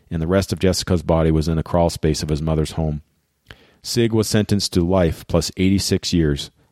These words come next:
The judge made it clear that if he could have imposed a longer sentence, he would have. Sigg did not get caught with fancy C S I work. He admitted his guilt to his mother and confessed to police.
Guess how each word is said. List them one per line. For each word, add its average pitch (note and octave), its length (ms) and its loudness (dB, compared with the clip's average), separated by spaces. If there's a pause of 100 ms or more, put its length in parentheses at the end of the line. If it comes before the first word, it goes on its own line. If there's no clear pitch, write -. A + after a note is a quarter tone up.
(240)
The F2 60 -4
judge G2+ 320 0
made G#2 140 2
it G2 100 0
clear F#2 280 2
that E2+ 100 2
if D#2 180 0
he G#2 100 2
could G#2 140 0
have G2+ 100 0
imposed G2+ 380 0
a - 20 0
longer G2 320 2
sentence, D#2+ 460 -4
he F2 100 -6
would E2 200 0
have. D2 300 -6 (960)
Sigg C3 220 0
did A#2+ 160 2
not A#2 240 2
get F#2 160 0
caught D#2+ 300 2 (640)
with F2+ 140 2
fancy G2+ 340 0
C F#2+ 180 0
S F2 140 0
I F2 160 2
work. D2+ 300 -2
He - 160 0
admitted G2+ 340 2
his G2+ 160 0
guilt F2+ 380 0 (120)
to F#2+ 100 -2
his F#2 140 0
mother D#2+ 240 2
and D#2+ 120 -2
confessed E2+ 420 -2
to E2 60 -4
police. D#2+ 500 -6